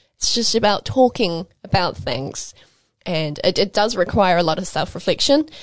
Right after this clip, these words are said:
um, which some people may not be the best at, but it is something that you have to work on really hard within polyamorous relationships. And like I said before, there is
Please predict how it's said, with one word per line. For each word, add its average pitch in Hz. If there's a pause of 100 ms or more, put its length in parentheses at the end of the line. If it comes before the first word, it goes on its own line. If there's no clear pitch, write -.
(260)
um, 160
which - (260)
some 294
people 311 (500)
may 220
not 226
be 208
the 196
best -
at, -
but 190
it 190
is 214
something 185
that 180
you 180
have 190
to 190
work 175
on 156 (1300)
really 190
hard 156
within 151
polyamorous 156
relationships. - (960)
And 247
like 262
I 262
said 254
before, 226 (420)
there 208
is 190